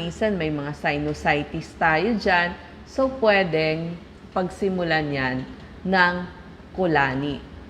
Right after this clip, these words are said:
So, impeksyon, pati sa lalamunan na, tsaka di ba sa mukha natin nagkakaroon tayo ng acne o tigyawat. So, pwede tayo magkaroon ng kulani dito sa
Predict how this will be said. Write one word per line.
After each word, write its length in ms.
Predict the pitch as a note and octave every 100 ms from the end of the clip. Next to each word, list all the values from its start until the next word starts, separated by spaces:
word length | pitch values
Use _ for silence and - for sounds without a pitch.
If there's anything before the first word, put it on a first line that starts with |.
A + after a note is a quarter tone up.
| - - - - - -
So, 400 | - E3+ D3 C3+ -
impeksyon, 1400 | D3 C#3+ - C3 - - G#3 G#3+ G#3+ G#3+ G#3+ G#3+ G#3+ G#3 - - -
pati 240 | C4 C#4
sa 160 | C4 C4+
lalamunan 680 | B3 A#3 A3+ G#3 G3+ A3 A3
na, 260 | F3 E3 E3
tsaka 320 | A#3 A3 G#3 G3
di 160 | F#3
ba 160 | F3 G#3
sa 160 | G#3
mukha 400 | F3+ E3+ F3 D#3+
natin 320 | D3+ C#3 D#3+ D#3
nagkakaroon 560 | D3 D3 D#3 C#3+ C#3+
tayo 240 | D#3+ C#3+ C#3
ng 160 | C#3+
acne 640 | - C#3+ - D#3 F3 A3 F3+
o 80 |
tigyawat. 720 | D#3+ D#3 C3+ C3 B2+ B2+ C3+ - - - -
So, 80 | D4+
pwede 240 | D4 C4 A#3
tayo 240 | G#3+ G3
magkaroon 480 | F#3 E3 D#3+ D#3 D3+
ng 100 | D#3+ A3+
kulani 480 | A3+ F#3 D3+ C#3 C#3+ - - -
dito 400 | F3 G3 G3 G3
sa 400 | - F3 C#3+ C#3+